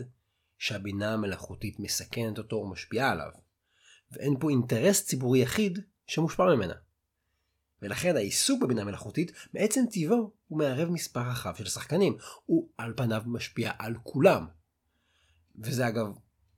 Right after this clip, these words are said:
שימו לב ותתכוננו, זה כבר יוצר פוטנציאל לסתירות ולכפילויות ברגולציה. יהיו עמנו. כי אם אתם שואלים אותי תובנה לעתיד הקרוב, אנחנו בשנים הקרובות נראה יותר ויותר רגולטורים שיקבעו רגולציה על בינה מלאכותית.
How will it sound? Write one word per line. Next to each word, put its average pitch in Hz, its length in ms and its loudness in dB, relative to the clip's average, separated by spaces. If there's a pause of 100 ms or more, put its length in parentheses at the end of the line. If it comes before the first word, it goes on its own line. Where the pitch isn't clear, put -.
שימו 110 280 -4
לב 123 240 2
ותתכוננו, 123 680 2
זה 143 100 0
כבר 127 200 2
יוצר 127 320 2
פוטנציאל 151 720 4
לסתירות 151 720 2
ולכפילויות 143 600 4
ברגולציה. 98 680 2 (680)
יהיו 139 100 8
עמנו. 139 360 8 (1120)
כי 131 80 2
אם 135 60 4
אתם 147 140 2
שואלים 131 280 6
אותי 135 140 4
תובנה 120 400 4
לעתיד 123 260 2
הקרוב, 120 500 0 (160)
אנחנו 117 300 -2
בשנים 123 280 0
הקרובות 127 400 -4
נראה 123 300 0 (360)
יותר 170 480 6
ויותר 175 240 4
רגולטורים 143 580 4
שיקבעו 123 340 0
רגולציה 120 540 2
על 101 60 -4
בינה 101 160 -4
מלאכותית. 123 540 -4